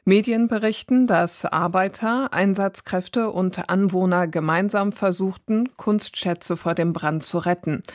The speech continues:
Zur Ursache des Feuers ist noch nichts bekannt.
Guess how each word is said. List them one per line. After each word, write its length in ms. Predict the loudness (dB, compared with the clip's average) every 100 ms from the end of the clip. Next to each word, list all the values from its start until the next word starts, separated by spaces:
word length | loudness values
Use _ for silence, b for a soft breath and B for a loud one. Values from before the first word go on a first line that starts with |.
| B B B B
Zur 200 | 2 4
Ursache 400 | 4 4 2 0
des 160 | -2 -2
Feuers 400 | 0 2 0 -2
ist 240 | -4 -2
noch 180 | -2 0
nichts 300 | -2 -2 -2
bekannt. 560 | -2 -2 -6 -6 -12